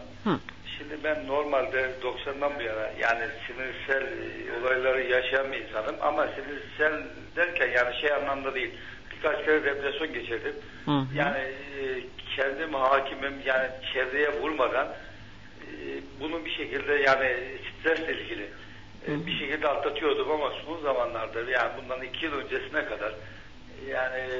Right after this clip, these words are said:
Speaker 2: bu olay böyle devam etti. İki yıl, bir yıl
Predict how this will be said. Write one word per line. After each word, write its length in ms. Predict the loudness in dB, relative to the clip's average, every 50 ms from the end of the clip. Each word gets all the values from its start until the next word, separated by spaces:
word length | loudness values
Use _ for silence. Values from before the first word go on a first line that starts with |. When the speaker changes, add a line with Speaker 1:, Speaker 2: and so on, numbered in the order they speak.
| -2 -4 -4 -6 -4
Speaker 2:
bu 60 | -2 0
olay 300 | 4 4 4 4 2 2
böyle 220 | 0 0 2 4
devam 240 | 4 6 6 4 2
etti. 300 | 0 -4 -6 -4 -4 -4 -4 -4 -6 -10 -10
İki 160 | -8 -6 -6
yıl, 80 | -6 -6 -8 -12 -12 -14 -14 -14 -14 -12 -8
bir 120 | -8 -6 -4
yıl 180 | -4 -4 -4